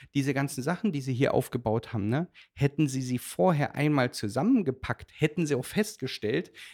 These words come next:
dass das obere Brett überhaupt gar nicht reinzumachen ist, weil, weil es zu lang war. Und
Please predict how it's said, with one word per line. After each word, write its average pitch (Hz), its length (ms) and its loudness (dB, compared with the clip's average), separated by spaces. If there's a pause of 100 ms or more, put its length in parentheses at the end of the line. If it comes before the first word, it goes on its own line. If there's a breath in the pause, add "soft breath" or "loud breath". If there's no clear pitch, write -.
dass 143 200 -2
das - 220 -8
obere 170 400 0
Brett 123 360 -4
überhaupt 127 460 -6
gar 117 160 -2
nicht 120 300 -4
reinzumachen 131 720 -2
ist, - 320 -8 (240 loud breath)
weil, 135 380 -2 (320)
weil 135 160 -2
es 131 160 -8
zu - 160 -4
lang 175 280 0
war. 131 320 -2 (140)
Und 135 160 -2